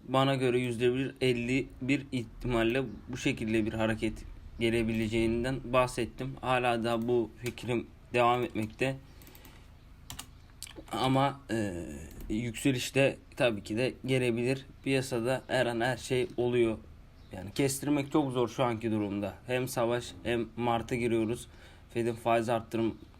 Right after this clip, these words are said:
gününe yaklaşıyoruz. Büyük ihtimalle arttırışa da gidecekler. Şimdi o habere geçmeden önce bitno nokta com, e, Royce Coin hediye ediyor. Açıklamalar kısmına kayıt linkimi koyuyorum. Kayıt olup Royce Coin'ler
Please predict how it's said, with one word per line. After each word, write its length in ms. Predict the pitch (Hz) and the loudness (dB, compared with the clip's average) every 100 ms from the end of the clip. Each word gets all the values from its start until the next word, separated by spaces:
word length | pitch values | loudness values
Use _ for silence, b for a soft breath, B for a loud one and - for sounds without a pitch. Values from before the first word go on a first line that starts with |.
| - | -2
gününe 300 | 120 107 110 | 2 2 2
yaklaşıyoruz. 800 | 117 120 110 - 117 110 117 - - 120 | 0 -2 -6 0 0 0 -2 -10 -10 -6
Büyük 140 | 113 | -4
ihtimalle 420 | - 120 107 107 | -4 -2 0 2
arttırışa 840 | 95 110 110 107 107 107 - 123 113 | 0 -2 -4 -8 -8 -10 -6 -2 0
da 40 | |
gidecekler. 720 | 104 104 107 117 - 123 117 - B B B B B B B B - | -2 -2 0 0 0 -2 -2 -8 B B B B B B B B -4
Şimdi 420 | - 139 131 - - | 0 2 2 0 4
o 160 | 131 | 8
habere 300 | 135 131 135 | 10 8 6
geçmeden 440 | 135 147 143 127 120 | 4 2 0 2 2
önce 380 | 113 113 135 - | 2 2 0 -2
bitno 380 | 117 135 - 135 | -2 -4 0 2
nokta 260 | 123 - 123 | 2 -2 -2
com, 200 | 135 127 135 - - | 0 0 -4 -12 -4
e, 100 | 107 | -2
Royce 320 | 104 127 135 - | 2 2 0 2
Coin 220 | 113 104 - | 2 2 0
hediye 380 | 117 117 110 113 | 2 4 4 4
ediyor. 260 | 120 131 - | 4 2 2
Açıklamalar 600 | 120 - 127 127 127 131 | -4 -2 -2 2 2 0
kısmına 480 | - - 123 120 - - - | -4 -2 0 0 -2 -12 -2
kayıt 320 | 120 123 - | 2 2 2
linkimi 340 | 123 107 110 | -2 0 0
koyuyorum. 500 | 110 127 131 127 139 B B B B B | 2 4 4 4 0 B B B B B
Kayıt 340 | - 147 156 - | 4 4 4 2
olup 300 | 135 139 143 - - | 2 4 2 -6 -8
Royce 300 | 113 123 143 - | 2 4 4 2
Coin'ler 420 | 139 123 120 123 | 2 4 4 0